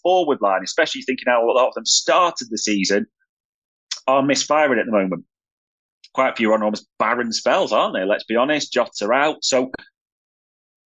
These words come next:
there's just the risk of the unknown with this, what United will turn up. So in simple terms, and this is really simple, we gotta be on it from the off. This is a wounded animal.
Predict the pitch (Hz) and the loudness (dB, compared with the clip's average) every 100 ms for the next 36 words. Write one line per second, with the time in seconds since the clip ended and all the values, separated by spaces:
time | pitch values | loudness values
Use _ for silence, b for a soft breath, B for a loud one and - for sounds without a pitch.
0 | _ _ - _ 120 - 165 - 170 143 | _ _ -20 _ -4 0 -2 0 -2 2
1 | 135 - - 104 98 - _ _ _ _ | 0 0 0 0 0 -6 _ _ _ _
2 | _ _ _ _ _ 110 107 98 98 98 | _ _ _ _ _ -6 -2 -2 0 0
3 | 95 90 87 78 _ _ 92 - - 82 | 0 0 -6 -10 _ _ -6 -6 -4 -2
4 | 78 - - - 101 117 - 107 101 95 | 0 -2 -2 -4 0 0 0 -2 0 0
5 | 92 95 90 - _ _ _ _ 101 95 | 0 -2 -2 -6 _ _ _ _ -2 0
6 | - 92 92 87 82 - _ - - 107 | 0 2 2 2 -2 -6 _ -6 -2 0
7 | 120 - - 190 170 147 135 131 95 87 | 0 2 2 2 0 -2 0 2 2 2
8 | 85 - _ 95 110 104 107 117 104 101 | -2 -12 _ -2 -2 0 2 2 0 0
9 | 110 104 92 87 - _ _ _ _ _ | 0 0 -2 -2 -4 _ _ _ _ _
10 | _ _ _ _ _ _ 113 113 135 175 | _ _ _ _ _ _ -8 -2 0 0
11 | 160 147 165 156 - 98 98 104 92 - | 2 4 2 -2 -2 0 2 2 2 -6
12 | _ _ _ _ _ _ _ _ _ _ | _ _ _ _ _ _ _ _ _ _
13 | _ 135 127 131 139 135 175 170 147 151 | _ -6 -4 0 0 2 2 4 2 0
14 | 151 139 98 82 | 0 0 -2 -4